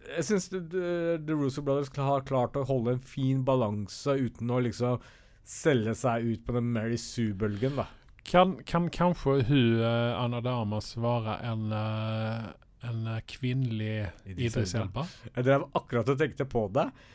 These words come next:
Speaker 1: Eh, hun har levert veldig bra.
Speaker 2: Ja.
Speaker 1: Ehm, gang på gang.
Speaker 2: Så jeg skulle
Speaker 1: hun, men
Speaker 2: egentlig kunne sette hin-, henne inn i det
Speaker 1: Ja,
Speaker 2: meste.
Speaker 1: jeg, jeg må, jeg må se henne et par filmer til, og hvis hun klarer å holde standarden,
Speaker 2: Mm.
Speaker 1: så, så,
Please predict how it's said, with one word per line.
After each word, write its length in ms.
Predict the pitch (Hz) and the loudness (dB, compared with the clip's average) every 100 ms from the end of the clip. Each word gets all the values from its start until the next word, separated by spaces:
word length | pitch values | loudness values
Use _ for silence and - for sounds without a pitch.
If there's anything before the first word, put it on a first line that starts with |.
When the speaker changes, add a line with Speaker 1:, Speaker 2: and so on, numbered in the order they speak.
| - - - | -20 -18 -4
Speaker 1:
Eh, 720 | 135 147 160 160 160 160 165 - | 2 4 4 4 4 2 0 0
hun 160 | 190 254 - | -2 -2 0
har 120 | 143 180 | 2 2
levert 360 | 170 131 170 | 4 2 2
veldig 280 | - 127 131 | 0 2 2
bra. 180 | 143 - - | 2 0 2
Speaker 2:
Ja. 200 | 131 170 - - | 2 2 0 -6
Speaker 1:
Ehm, 1000 | 143 147 147 147 143 147 143 147 143 143 | 0 2 4 2 0 -2 -6 -6 -6 -6
gang 220 | 131 117 107 | 0 0 2
på 140 | - 135 | 0 4
gang. 280 | 123 339 349 - - - - - - | 4 2 -2 -16 -20 -20 -20 -20 0
Speaker 2:
Så 140 | - | 6
jeg 280 | 170 175 180 | 10 10 10
skulle 280 | 175 202 143 | 10 10 12
Speaker 1:
hun, 40 | |
men 100 | 196 180 | 10 10
Speaker 2:
egentlig 140 | 147 131 | 6 4
kunne 180 | 151 | 2
sette 400 | - 170 165 139 | 2 0 0 2
hin-, 240 | 120 143 131 110 | 2 2 2 0
henne 220 | 123 147 120 | 0 2 2
inn 200 | 131 104 | 2 2
i 60 | |
det 120 | 101 107 | 2 0
Speaker 1:
Ja, 180 | 135 | 2
Speaker 2:
meste. 320 | 165 - - 165 - | 0 -2 -8 -10 0
Speaker 1:
jeg, 180 | 156 175 - | 4 4 4
jeg 100 | 165 | 0
må, 400 | 165 175 175 170 | 4 6 6 4
jeg 80 | 165 | 2
må 100 | 175 | 2
se 120 | 170 | 2
henne 140 | 147 151 | 0 0
et 80 | 143 | 0
par 100 | 143 | -2
filmer 300 | 151 123 135 | 0 -2 -2
til, 320 | 160 170 139 - - | 0 0 0 -8 -4
og 120 | 135 | -2
hvis 100 | 131 | -2
hun 80 | 151 | -2
klarer 280 | 143 120 127 | 0 2 2
å 20 | |
holde 480 | 143 107 117 135 135 | 0 -2 -2 -2 -4
standarden, 560 | - 113 104 147 170 127 | -4 -2 2 2 2 0
Speaker 2:
Mm. 240 | 117 117 123 | 0 0 -4
Speaker 1:
så, 400 | - 147 139 117 | 0 2 2 0
så, 180 | 147 | -8